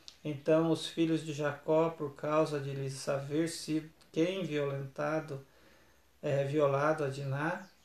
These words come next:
a irmã Diná, responderam: "Com dolo Siquém e seu pai Amor"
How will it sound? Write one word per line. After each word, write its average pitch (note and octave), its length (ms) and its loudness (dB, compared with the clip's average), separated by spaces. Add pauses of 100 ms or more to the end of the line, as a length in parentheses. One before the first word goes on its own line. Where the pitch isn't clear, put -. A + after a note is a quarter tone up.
(220)
a D#3+ 80 -4
irmã D3 260 -2
Diná, C#3+ 540 -4 (480)
responderam: D3+ 600 -2
"Com F3 260 -4
dolo G3 500 4
Siquém G#3 800 -4
e E3+ 140 -4
seu E3+ 300 -2
pai E3 480 0
Amor" E3 640 0